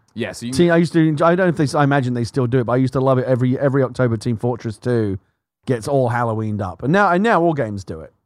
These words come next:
Speaker 2: You know, well, pretty much all games have, have, uh, Halloween events.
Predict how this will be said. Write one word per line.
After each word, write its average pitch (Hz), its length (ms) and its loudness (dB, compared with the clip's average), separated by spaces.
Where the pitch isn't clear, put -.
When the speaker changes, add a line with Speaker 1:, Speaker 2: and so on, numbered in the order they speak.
Speaker 2:
You 127 120 0
know, 123 120 0
well, 143 120 2
pretty 170 180 0
much 143 180 0
all 135 120 -2
games 120 300 -2
have, 110 260 -4
have, 107 340 -6
uh, 104 160 -2
Halloween 104 460 -4
events. 92 560 -10